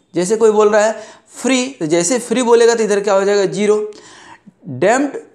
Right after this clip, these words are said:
तो सी होगा, अनडैम्प्ड होगा तो सी नहीं होगा, ठीक है। अब single degree of freedom, multi degree of freedom हमें समझना है, ठीक है। तो जब किसी भी सिस्टम में if there is single mass,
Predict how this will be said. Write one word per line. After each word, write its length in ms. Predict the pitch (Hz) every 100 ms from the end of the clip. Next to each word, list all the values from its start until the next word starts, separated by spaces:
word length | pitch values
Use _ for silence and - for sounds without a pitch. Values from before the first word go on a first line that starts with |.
| -
तो 120 | -
सी 260 | 135 196 226
होगा, 360 | 214 220 233 240 - - -
अनडैम्प्ड 520 | 269 269 208 247 247
होगा 320 | 240 247 254 254 - _ _
तो 80 | 131
सी 220 | - 135
नहीं 240 | 139 160
होगा, 420 | 185 185 185 185 - _ _ _
ठीक 140 | - 262
है। 360 | 302 311 - - -
अब 120 | - 170
single 340 | 196 202 247
degree 320 | 247 247 247
of 60 | 240
freedom, 240 | 247 254
multi 300 | 208 143 147
degree 220 | 190 196
of 80 | 202
freedom 300 | 202 196 233
हमें 520 | 175 151 233 285 - -
समझना 460 | - 147 131 113
है, 200 | 92 - - -
ठीक 140 | 233
है। 100 | 294 - - - -
तो 300 | 269 294 185
जब 260 | 151 247 247
किसी 240 | 226 277
भी 100 | 262
सिस्टम 400 | - 214 - 190
में 360 | 160 165 247 - - -
if 100 | 226
there 220 | 202 226
is 260 | 254 226 226
single 280 | 214 247 240
mass, 200 | 147 117